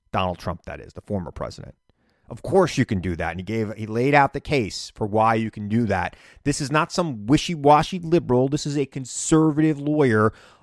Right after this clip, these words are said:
on Kevin McCarthy's payroll, who was an advisor to Ted Cruz, a man who is, you know,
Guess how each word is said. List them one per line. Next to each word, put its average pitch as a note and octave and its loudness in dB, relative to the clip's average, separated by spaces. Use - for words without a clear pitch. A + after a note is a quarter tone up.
on C#3+ 6
Kevin D#3 0
McCarthy's C#3 4
payroll, B2 2
who C#3 0
was C3+ 2
an C3+ -2
advisor C3 2
to C#3 0
Ted C3+ -2
Cruz, C#3+ 4
a G2+ 0
man A2 -2
who A#2 0
is, G#2+ -2
you B2 -6
know, A2 -2